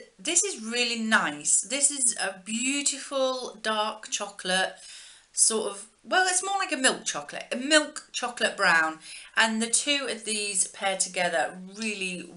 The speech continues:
was, like, stunning. Um, very similar tones on them.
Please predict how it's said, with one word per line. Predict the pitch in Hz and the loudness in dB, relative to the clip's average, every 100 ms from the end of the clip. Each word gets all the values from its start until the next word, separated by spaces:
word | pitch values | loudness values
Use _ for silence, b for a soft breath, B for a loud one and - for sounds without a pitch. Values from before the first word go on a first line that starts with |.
| 170 | -6
was, | 170 160 156 156 156 - - | -2 0 0 4 6 6 2
like, | 147 160 - - - _ | -4 -6 -8 -12 -18 _
stunning. | - - - - - 151 113 98 - - - B B B B B | 2 4 6 2 0 -4 -4 -10 -14 -18 -20 B B B B B
Um, | - 180 185 185 185 185 180 180 175 175 - - | 4 8 8 8 6 2 0 -2 -4 -8 -12 -6
very | 190 240 240 220 | 4 4 6 6
similar | - 202 180 175 | 6 4 -2 -2
tones | - 196 170 160 - | -2 0 -4 -2 -4
on | 165 139 113 | -4 -8 -8
them. | 147 170 | -10 -10